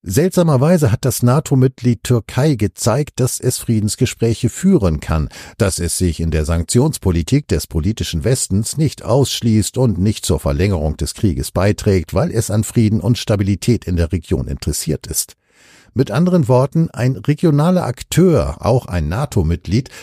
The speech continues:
kann als neutrale Partei zur Beendigung eines Krieges außerhalb des nato-Gebiets beitragen.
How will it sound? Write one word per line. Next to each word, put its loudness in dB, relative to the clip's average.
kann 0
als -4
neutrale 0
Partei -2
zur 0
Beendigung 0
eines -4
Krieges 0
außerhalb 2
des -4
nato-Gebiets -2
beitragen. -4